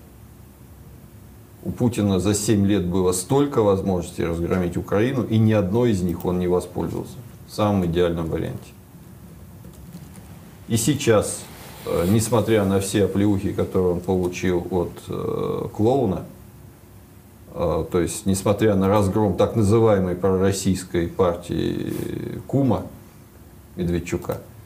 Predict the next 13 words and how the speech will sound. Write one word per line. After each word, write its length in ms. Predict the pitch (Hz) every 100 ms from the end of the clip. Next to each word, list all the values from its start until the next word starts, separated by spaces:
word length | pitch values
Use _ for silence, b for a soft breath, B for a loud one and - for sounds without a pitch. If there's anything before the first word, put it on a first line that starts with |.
| - -
несмотря 680 | 95 - 107 101 110 107
на 840 | 98 101 98 95 90 87 85 85 85
другие, 480 | 85 104 104 104 90
на, 200 | 85 85
то 180 | - 87
есть 180 | -
на 60 | 101
фактически 520 | 92 95 98 - -
уничтожение 680 | 92 90 - 101 101 90 85
россиянского 720 | 80 82 - 92 90 - 90
бизнеса 500 | 90 110 127 95 -
на 120 | 90 50
Украине, 400 | - - -